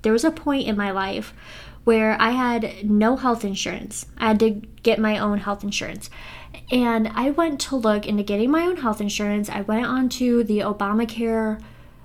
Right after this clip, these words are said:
website where it takes all your information, blah, blah, blah.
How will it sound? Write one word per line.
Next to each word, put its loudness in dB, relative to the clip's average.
website 0
where -4
it -10
takes 0
all 2
your 2
information, 0
blah, -2
blah, 2
blah. -2